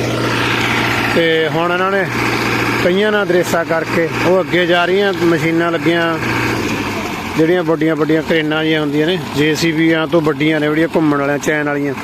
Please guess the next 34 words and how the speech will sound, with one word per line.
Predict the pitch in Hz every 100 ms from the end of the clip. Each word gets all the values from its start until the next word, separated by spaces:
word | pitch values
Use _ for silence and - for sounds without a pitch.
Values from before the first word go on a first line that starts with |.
| - - - -
ਤਿੰਨ | 165 165 160
ਨੇ, | 127 101 - - - - -
ਤੇ |
ਉਹਨਾਂ | 160 175 180
ਨੇ | 180 135
ਸਹੀ | 110 151 175
ਕਰਕੇ | 180 165 170
ਦੇਣਾ, | 156 156 156 156
ਤੇ |
ਨਾਲ | 156 151 151
ਕਈਆਂ | 175 151 175
ਵਾਲਿਆਂ | 180 170 165
ਨੇ | 160
ਫਿਰ | 151 156
ਉਦੋਂ | 143 151
ਬਾਅਦ | 156
ਆਹ | 165
ਪ੍ਰੀਮਿਕਸ | 147 151 165 160 -
ਪਾਉਣ | 147 147
ਵਾਲੇ | 139 135
ਨੇ। | 127 - - - - - - - -
ਆਹ | 147
ਪ੍ਰੀਮਿਕਸ | 160 160 165 156 -
ਪਾਤਾ। | 160 139 131 127 - 494 480 - - - - - - - - - - - - - - - - - - - - - - - - - - - - - -
ਜਿੱਥੇ | 160 180 202
ਪਾਣੀ | 190 196 220
ਜਾਂ-, | 185 175 170 156
ਜਾਣਾ | 175 175 190
ਚਾਹੀਦਾ | 190 196 233 220
ਸੀ | 202
ਉੱਥੇ | 196 214 185
ਜਾਂਦਾ | 180 160 170
ਨਹੀਂ | 160
ਸੀ। | 143